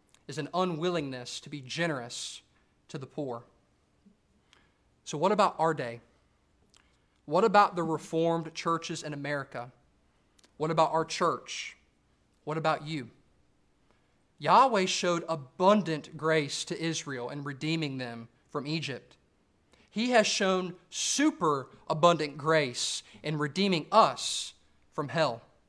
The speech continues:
Shall we not imitate this great generosity to others, to the underprivileged, to the poor,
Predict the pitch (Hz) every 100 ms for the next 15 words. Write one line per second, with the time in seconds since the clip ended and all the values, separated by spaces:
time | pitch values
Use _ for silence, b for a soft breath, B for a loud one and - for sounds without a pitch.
0 | _ _ b b b b - - 175 180
1 | 151 214 220 190 185 - 202 226 185 -
2 | 165 151 156 160 - 156 185 175 175 165
3 | 147 185 185 - 151 - 131 117 - _
4 | _ _ - 165 170 123 113 - - -
5 | _ _ _ _ _ - 156 175 233 160
6 | 196 147 127 120 - - - _ _ -
7 | - - 202 151 120